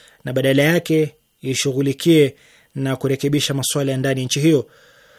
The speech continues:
Kuhusu mazungumzo ya nyuklia yanayoendelea huko Vienna, msemaji wa serikali ya Iran amesema mazungumzo ya kuhuisha makubaliano ya nyuklia ya J C P O A hayana mfungamano wowote na siasa za ndani wala matokeo ya uchaguzi wa rais,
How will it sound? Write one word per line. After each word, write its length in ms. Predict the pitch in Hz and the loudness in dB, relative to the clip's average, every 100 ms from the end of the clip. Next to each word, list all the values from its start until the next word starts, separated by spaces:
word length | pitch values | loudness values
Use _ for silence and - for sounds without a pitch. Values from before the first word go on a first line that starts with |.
| _ - | _ -2
Kuhusu 280 | 202 262 | 0 2
mazungumzo 460 | 220 180 190 185 160 | 2 2 2 2 2
ya 60 | 160 | 2
nyuklia 560 | 196 196 190 180 170 | 2 2 2 4 0
yanayoendelea 680 | 147 143 156 156 147 147 151 | -2 0 2 2 2 4 2
huko 260 | 139 147 180 | 2 2 2
Vienna, 360 | 143 143 117 | 4 2 2
msemaji 480 | 117 - 135 160 185 | -6 -6 -2 -2 2
wa 80 | 160 | 2
serikali 400 | - 143 151 143 | 0 0 0 0
ya 60 | 139 | 0
Iran 240 | 147 151 | 0 0
amesema 460 | 135 123 190 156 123 - - - - - - | 0 2 2 2 0 -12 -20 -20 -20 -18 -2
mazungumzo 880 | 156 160 160 185 180 175 170 165 151 _ | 2 2 6 6 6 4 4 4 -2 _
ya 140 | 147 | -4
kuhuisha 480 | 139 156 160 180 - | -2 0 4 4 4
makubaliano 560 | 143 156 143 139 151 143 | -2 -2 0 2 2 2
ya 60 | |
nyuklia 500 | 139 165 175 185 185 | 2 0 0 2 2
ya 200 | 170 131 | 2 -2
J 160 | 123 143 | 0 -2
C 120 | - | -4
P 120 | 135 139 | -2 -2
O 40 | 139 | 2
A 220 | 165 143 - _ _ | 2 2 0 _ _
hayana 440 | - 139 147 160 147 | -8 -2 0 0 -2
mfungamano 540 | - 143 139 139 139 | -4 -4 -4 -2 0
wowote 520 | 135 160 214 - 214 | 2 2 2 0 -2
na 180 | 165 135 | -2 -6
siasa 340 | 127 147 147 147 | -4 -4 -2 -2
za 140 | 139 | -2
ndani 380 | 135 175 202 202 - - _ - | 2 2 2 0 -12 -20 _ -6
wala 300 | 180 226 180 | -2 0 0
matokeo 600 | 156 160 - 165 151 131 | 0 -2 2 4 4 2
ya 60 | 143 | -2
uchaguzi 440 | 135 139 143 123 | -2 0 0 0
wa 100 | 135 | 0
rais, 400 | 143 139 - - | 2 2 0 -8